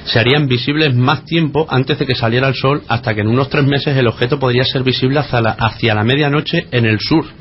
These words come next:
en el lugar del este, con lo cual los Reyes Magos sí lo verían en el este, y el tiempo que durase el viaje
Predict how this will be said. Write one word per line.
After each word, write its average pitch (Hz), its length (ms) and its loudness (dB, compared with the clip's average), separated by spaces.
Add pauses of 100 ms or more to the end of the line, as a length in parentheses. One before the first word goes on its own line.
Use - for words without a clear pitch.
(240)
en 113 120 0
el 110 60 2
lugar 110 240 2
del 117 140 0
este, 170 240 -2 (380)
con 107 200 2
lo 104 140 0
cual 135 300 2 (360)
los 104 140 0
Reyes 110 220 0
Magos 127 280 0
sí 120 60 0
lo 120 100 2
verían 123 300 0
en 123 80 0
el 123 100 0
este, 127 300 -6 (420)
y 110 120 0
el 101 100 -4
tiempo 110 280 0
que 123 60 0
durase 123 280 0
el 120 60 0
viaje 123 280 -2